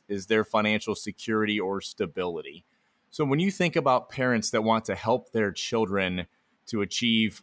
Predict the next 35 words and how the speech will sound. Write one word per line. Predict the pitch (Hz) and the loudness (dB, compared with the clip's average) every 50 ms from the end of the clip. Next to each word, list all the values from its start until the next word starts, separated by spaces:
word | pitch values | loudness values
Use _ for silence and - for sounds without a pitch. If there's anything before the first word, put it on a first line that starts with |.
| _ _ | _ _
financial | - - 113 110 107 110 110 - - 110 101 101 104 - - | -8 -4 0 0 2 0 0 0 0 2 2 2 0 -2 -8
success | - - 110 104 - - - 107 107 104 - - | -8 -6 -6 -4 -4 -2 0 0 0 0 -2 -4
in | 107 | -4
the | 95 92 | -4 -4
future, | - - 120 127 120 - - 95 87 92 95 92 - _ _ _ _ _ _ _ _ _ _ _ _ _ - | -4 -2 -2 -2 -2 -2 -2 -2 -2 -2 -2 -4 -10 _ _ _ _ _ _ _ _ _ _ _ _ _ -6
and | 123 151 | -2 0
I'm | 165 175 | 0 2
not | 175 147 | 2 0
necessarily | 131 - - 139 120 110 | 0 0 0 2 2 2
referring | 101 95 - - 110 104 104 104 | 2 0 0 0 2 2 2 0
to | - 113 104 98 | 0 0 0 0
the | 92 98 | 0 0
amount | 92 90 92 92 107 113 113 110 - | 0 2 2 4 4 4 2 2 0
of | 92 85 87 | -2 -2 -2
money | 90 90 98 107 117 110 95 | -2 0 0 2 2 2 0
they | 82 82 80 78 | -2 -4 -6 -6
have, | - - 120 127 120 90 82 85 85 90 | -8 -6 -4 -2 -2 0 -2 -2 -2 -4
it's | 90 78 - - - | -6 -6 -8 -14 -8
how | - - 110 113 | -2 0 0 2
they | 101 101 95 | 2 0 -2
handle | 90 - 107 104 104 104 98 95 92 | -2 -4 -2 -2 0 0 0 -2 -2
their | 85 90 87 85 | -2 -2 -4 -4
money | 85 85 85 87 87 87 85 87 92 98 - _ _ _ _ _ | -4 -4 -4 -4 -4 -2 -4 -4 -6 -8 -10 _ _ _ _ _
or | 95 98 | -4 0
what | 98 98 90 - | 0 0 0 0
they | 90 90 | -4 -4
do | 87 98 139 151 | -2 0 0 2
with | 127 101 87 - | 2 0 0 -2
their | - 82 | -4 -6
money. | 82 82 82 82 82 80 78 82 - _ _ _ _ _ _ | -4 -4 -4 -4 -4 -6 -8 -10 -12 _ _ _ _ _ _
What | - 208 226 | -2 0 0
advice | 143 117 123 127 131 120 - - | 0 0 0 2 2 0 -2 -4
would | 120 113 101 | -6 -4 -2
you | 107 107 98 | -4 -4 -4
have | - - 101 98 98 95 92 87 | -4 -4 -2 0 0 0 -2 -4